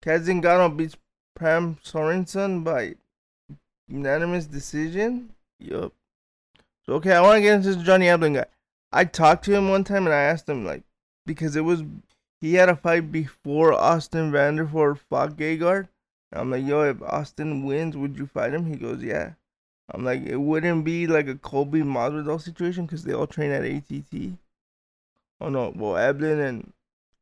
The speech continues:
Vanderford do at this point. He goes, "No, well, you know, Masvidal and Colby, they were boys. I just know Austin, like, I don't consider him a friend. I, like, I consider him a colleague, not a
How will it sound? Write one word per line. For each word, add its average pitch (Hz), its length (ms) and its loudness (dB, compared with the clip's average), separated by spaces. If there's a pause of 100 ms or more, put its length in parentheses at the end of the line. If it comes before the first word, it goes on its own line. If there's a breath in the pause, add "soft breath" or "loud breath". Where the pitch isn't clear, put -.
(380)
Vanderford 156 680 -2
do 165 160 2
at 151 120 -2
this 165 160 -6
point. - 360 -10 (600)
He 147 100 -8
goes, 147 200 2
"No, 175 460 6
well, 156 420 2 (280)
you 156 160 -6
know, 139 280 2
Masvidal 147 640 -2
and 143 100 -2
Colby, 143 420 -4
they 135 120 0
were 131 160 -4
boys. 143 640 0
I 117 100 0
just 147 220 -6
know 139 440 0
Austin, 143 580 0
like, 120 200 -8 (540)
I - 80 -10
don't 143 140 -4
consider 151 360 -2
him 151 160 2
a 139 80 -2
friend. 143 460 0
I, 76 160 -4 (120)
like, 139 200 -4
I 139 80 -4
consider 156 440 -2
him 143 80 0
a 139 120 -4
colleague, 139 400 -4
not 131 180 -4
a 143 80 -8